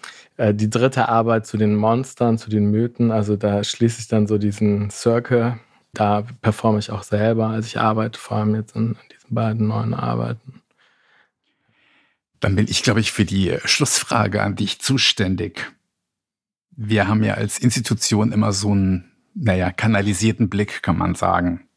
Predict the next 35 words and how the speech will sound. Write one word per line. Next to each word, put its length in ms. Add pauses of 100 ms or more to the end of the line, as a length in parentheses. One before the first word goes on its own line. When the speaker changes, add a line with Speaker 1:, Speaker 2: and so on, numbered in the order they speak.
Speaker 2:
Und 140
in 140
Berlin 320
ist 180
immer 160
viel 240
los. 540
Und 100
man 140
hat 100
immer 140
das 160
Gefühl, 440
unglaublich 460
viel 160
zu 120
verpassen. 640 (840)
Was 380
wäre 160
denn 500 (300)
deine 260
Recommendation? 1080
Was 600 (360)
dürfen 240
wir 60
auf 140
keinen 320
Fall 200
verpassen? 460
Welche 240
Ausstellung, 460
welche 180
Performance, 640
welche 200
KünstlerInnen? 800